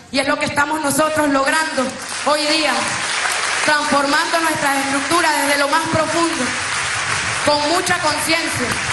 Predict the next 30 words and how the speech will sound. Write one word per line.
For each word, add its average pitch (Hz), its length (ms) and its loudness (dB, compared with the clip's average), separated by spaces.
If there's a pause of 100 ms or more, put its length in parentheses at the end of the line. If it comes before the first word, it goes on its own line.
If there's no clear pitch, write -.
(100)
forjados 302 600 2
al 330 120 0
calor 302 280 2
de 330 100 2
las 320 200 2
luchas 330 280 2
del 311 120 0
comandante 302 680 0
Chávez 311 320 2 (640)
y 302 120 0
decididos 294 580 2
profundamente 330 800 0
al, 302 100 -2 (380)
a 269 80 2
militar 277 440 0 (460)
al 254 160 2
lado 277 280 2
de 247 80 0
usted. 269 260 -2 (460)
Un 277 140 -2
hombre 302 320 0 (1000)
que 269 160 0
con 269 180 0
nobleza, 269 600 0 (1000)
que 285 160 0
con 285 180 2
amor, 294 360 2 (1040)
que 277 140 0
con 285 140 2 (520)
formación 294 640 0